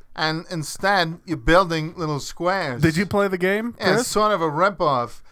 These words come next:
Speaker 1: Hey, tell your square to go over here, and then it does a little dance, and then it's a house, and then if you do a little dance more, it's a turret, and, and crazy, you grow food.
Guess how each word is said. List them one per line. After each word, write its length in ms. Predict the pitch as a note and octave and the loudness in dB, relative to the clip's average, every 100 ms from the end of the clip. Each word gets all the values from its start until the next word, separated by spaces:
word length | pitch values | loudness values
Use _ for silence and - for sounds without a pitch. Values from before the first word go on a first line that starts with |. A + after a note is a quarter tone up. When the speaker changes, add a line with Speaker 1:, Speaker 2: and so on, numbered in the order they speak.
| _ | _
Speaker 1:
Hey, 340 | G3+ G3+ E3+ D#3+ D#3+ | -2 0 0 -4 -8
tell 240 | - G3+ G3+ | 2 4 4
your 140 | F#3 F3 | 2 -2
square 680 | - - F#3+ A#3+ D3+ C3+ - - | -4 -2 0 2 2 0 -4 -12
to 60 | - | -8
go 340 | D#3 F3 F3+ | 4 8 8
over 160 | E3+ D3+ | 6 2
here, 280 | D3+ F3+ E3 | 0 0 0
and 120 | F#3 | -2
then 100 | F3 | -2
it 120 | D3+ C#3 | -2 2
does 220 | D#3 D3+ | 2 4
a 80 | D3 | -2
little 280 | E3 D#3+ | -2 -2
dance, 600 | C3 A#2 E3 F3 D#3 C#3+ - - - | -2 0 2 2 -2 -6 -16 -18 -10
and 160 | - E3 | -6 -2
then 100 | F#3+ | -2
it's 140 | F3+ F3 | 0 -2
a 80 | |
house, 640 | D#3+ F3+ G#3 E3 B2+ - - - | 0 2 4 4 2 -4 -12 -6
and 220 | D#3+ E3 | -4 0
then 420 | F#3 F#3 E3 F3 - _ - | 2 2 0 -4 -10 _ -10
if 140 | D#3+ | -8
you 80 | D#3 | -6
do 400 | C3+ E3+ F3+ F3+ F#3+ | 0 4 4 4 0
a 60 | |
little 260 | E3+ D#3+ C#3+ | -2 -2 -2
dance 400 | D#3+ E3 D#3+ D3+ | -2 0 -2 -2
more, 200 | D#3 D#3+ | -2 -2
it's 120 | D3+ | -4
a 40 | C3 | -10
turret, 540 | - E3 E3 C#3 C3+ - - - - | -4 2 2 2 -4 -12 -20 -20 -16
and, 240 | C#3 C#3+ D#3 | -10 -8 -10
and 160 | E3 B2+ | -12 -12
crazy, 520 | - D#3+ D3+ C#3+ C#3+ | -6 -6 -4 -8 -10
you 140 | C#3+ | -10
grow 360 | B2+ C3+ C#3 C3+ | -10 0 2 2
food. 680 | B2 - C3+ C3+ C3+ C3 | -2 -8 -4 -4 -4 -8